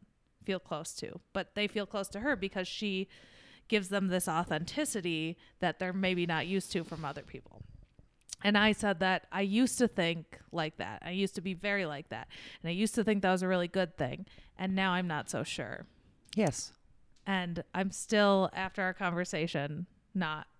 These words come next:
Speaker 1: so
Speaker 2: Convinced.
Speaker 1: sure.
Speaker 2: You're
Speaker 1: I'm
Speaker 2: not
Speaker 1: not
Speaker 2: convinced.
Speaker 1: convinced. I'm not convinced.
Speaker 2: Yes. No, I hear you. I hear you. And I, and here again, Erica, I,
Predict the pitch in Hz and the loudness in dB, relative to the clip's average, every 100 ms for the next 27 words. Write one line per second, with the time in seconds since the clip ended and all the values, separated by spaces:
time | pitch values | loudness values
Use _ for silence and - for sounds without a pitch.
0 | - - 185 175 180 170 101 - - 180 | -20 -14 0 6 8 8 4 0 0 6
1 | 180 226 285 175 247 190 165 - 208 226 | 8 12 12 12 10 8 4 0 4 8
2 | 220 - 160 196 143 - - - - 185 | 6 4 6 8 8 6 -4 -4 6 6
3 | 147 - 175 208 175 151 147 - 180 208 | 6 6 6 6 4 2 -2 2 8 8
4 | 165 - 196 - 208 220 220 - - - | 8 4 4 4 6 6 4 0 -16 -4
5 | - 202 269 269 233 214 214 220 113 143 | 6 10 10 8 6 6 4 4 6 8
6 | 202 | 6